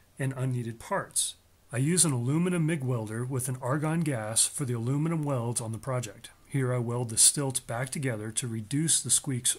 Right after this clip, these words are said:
on the joints. An old pair of my work shoes are permanently fixed to the stilts with steel wire through the sole.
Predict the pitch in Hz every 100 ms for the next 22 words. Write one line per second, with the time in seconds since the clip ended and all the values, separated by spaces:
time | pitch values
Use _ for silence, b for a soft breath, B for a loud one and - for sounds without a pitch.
0 | - 123 110 120 113 104 - - B B
1 | B B - 131 123 160 185 - 147 139
2 | 135 117 139 175 - 113 107 113 117 -
3 | 190 208 143 123 123 123 110 - 131 143
4 | - 117 107 - 110 - - 139 143 131
5 | 131 120 101 - - 147 123 120 139 110
6 | 95